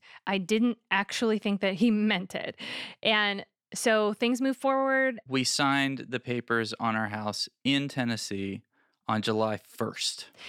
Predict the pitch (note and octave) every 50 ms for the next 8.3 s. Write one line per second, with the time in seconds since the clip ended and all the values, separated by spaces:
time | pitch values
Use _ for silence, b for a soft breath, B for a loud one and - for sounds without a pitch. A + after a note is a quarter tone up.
0 | B B - A3 G#3+ G#3+ - _ _ B B B B B B B B _ - A#3
1 | - - A3+ - B3 A3 A3+ G#3+ G#3 - - G3 - - G#3 G3+ G3+ - G3+ G3+
2 | G3+ G#3 G3 F3+ G3 F#3+ F#3 G3 G3+ F#3+ F3 E3+ F3 F#3 - _ _ _ _ _
3 | _ _ _ - G#3+ G#3+ G#3+ A3 - - - - - - B3+ B3+ - - A#3+ F3+
4 | - - E3 - - - - - G#3+ A3 A3 A3 - A#3 G#3+ G#3+ G3 B B B
5 | B B - F#4 G4 G4+ G4+ G4 F#4 F4 E4 E4+ E4+ F4+ F4+ F#4 F4 - - E4
6 | F4 F4+ F#4 F#4 F4+ - D4+ C#4+ - D4 D4+ D4+ D4+ D4 A3+ A#3+ D4 D#4+ D#4+ -
7 | A3 A#3 B3+ D4+ D#4+ D4+ - - - C4 B3+ G3+ A#3+ C4 E4 E4 C4+ B3+ B3 A#3+
8 | A#3+ A#3+ B3 B3+ C4